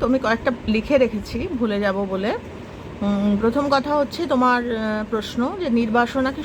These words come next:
সত্যি সম্ভব? আর, আহ, সা-, মানে আমাদের মতো সাধারণ মানুষ আমরা কি নির্বাসনায়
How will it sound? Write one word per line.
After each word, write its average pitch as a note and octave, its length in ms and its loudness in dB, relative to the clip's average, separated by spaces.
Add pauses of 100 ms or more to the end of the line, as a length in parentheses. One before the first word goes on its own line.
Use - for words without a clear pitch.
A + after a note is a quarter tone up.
সত্যি D4+ 460 -4 (260)
সম্ভব? A3+ 460 2 (720)
আর, F#3 480 2
আহ, F3+ 260 -4 (160)
সা-, F#3 140 4
মানে F#3+ 180 2
আমাদের G3+ 320 2
মতো A#3 180 0
সাধারণ A3 460 0
মানুষ A3+ 320 0
আমরা G3+ 200 2
কি G#3 120 -2
নির্বাসনায় A3 720 2